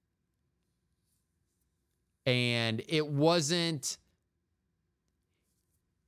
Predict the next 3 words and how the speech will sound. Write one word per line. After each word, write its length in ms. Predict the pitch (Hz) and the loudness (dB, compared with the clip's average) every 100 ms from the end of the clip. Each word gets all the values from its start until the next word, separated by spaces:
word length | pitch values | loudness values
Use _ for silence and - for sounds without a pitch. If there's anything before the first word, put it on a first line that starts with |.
| _ _ _ _ _ _ _ | _ _ _ _ _ _ _
from 340 | 165 151 143 | 2 4 4
my 380 | 156 165 180 196 | 4 4 2 0
side, 840 | - - 147 139 135 131 131 123 | -2 0 2 4 2 2 0 -2